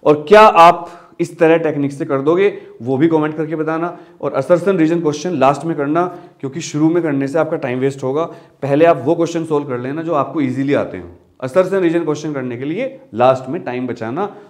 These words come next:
और तब सॉल्व करना, और आपका paper बहुत अच्छा होगा और आप top करोगे बच्चे।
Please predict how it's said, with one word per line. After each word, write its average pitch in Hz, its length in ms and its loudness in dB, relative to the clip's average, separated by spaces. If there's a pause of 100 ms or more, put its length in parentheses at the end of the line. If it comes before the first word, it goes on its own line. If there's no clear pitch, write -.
(120)
और 123 180 -6
तब 151 100 6
सॉल्व 113 280 -4
करना, 147 560 -4
और 131 100 6
आपका 160 260 6
paper 147 220 -2
बहुत 127 160 -2
अच्छा 127 220 -6
होगा 139 200 0 (340)
और 123 100 4
आप - 440 0
top - 360 8
करोगे 117 360 -4
बच्चे। - 340 -20